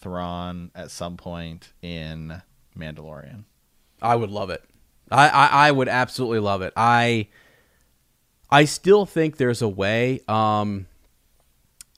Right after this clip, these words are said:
Speaker 1: How,
Speaker 2: just so
Speaker 1: so what do you, what do you think? I mean, I know that the, the next book is coming out, but what do you, I mean, what do you think is, I mean, 'cause we're gonna, at some point we're gonna get more about him. What do you think is next for, what is next for Thrawn?
Speaker 2: Well, the whole thing, the whole idea here is Ezra Bridger takes him out in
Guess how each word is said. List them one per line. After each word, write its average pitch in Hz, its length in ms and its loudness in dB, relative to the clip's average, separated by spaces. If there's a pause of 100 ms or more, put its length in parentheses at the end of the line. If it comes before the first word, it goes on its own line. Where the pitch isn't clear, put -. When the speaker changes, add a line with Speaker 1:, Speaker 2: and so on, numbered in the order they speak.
Speaker 1:
How, 139 160 0
Speaker 2:
just 160 160 0
so 151 100 2 (340)
Speaker 1:
so 170 140 0
what 190 120 6
do 240 60 2
you, 214 100 -4
what 151 140 -2
do 214 40 -4
you 208 80 -6
think? - 180 -14
I 143 60 -6
mean, 131 260 -6
I 127 120 -2
know 135 100 0
that 127 160 -6
the, 98 160 -4
the 95 240 -10
next 104 300 -8
book 92 260 -12
is 85 100 -16
coming 85 320 -14
out, 76 220 -12
but 90 240 -10 (420)
what 123 200 0
do 180 80 0
you, 180 120 -6
I 127 100 -2
mean, 131 140 -6
what 135 120 -2
do 165 60 -6
you 151 120 -4
think 139 320 -10
is, 104 240 -8
I 104 80 -10
mean, 104 100 -10
'cause 113 160 -8
we're 120 160 -4
gonna, 143 220 -2
at 107 180 -6
some 143 180 -4
point 117 180 -6
we're 98 80 -10
gonna 98 100 -8
get 90 140 -10
more 85 160 -10
about 82 200 -10
him. 101 120 -10
What 120 100 -4
do 147 60 -4
you 139 80 -6
think 139 180 -10
is 101 220 -10
next 92 340 -10
for, 92 140 -14
what 123 280 -2
is 135 220 -6
next 117 220 -8
for 98 180 -12
Thrawn? 53 400 -16 (1200)
Speaker 2:
Well, 147 240 4
the 131 100 2
whole 170 160 6
thing, 156 280 4
the 113 80 -4
whole 147 160 2
idea 127 280 2
here 117 140 0
is 107 200 -2
Ezra 123 240 2
Bridger 113 340 0
takes 117 320 -4
him 104 200 -4
out 107 380 0
in 104 400 -4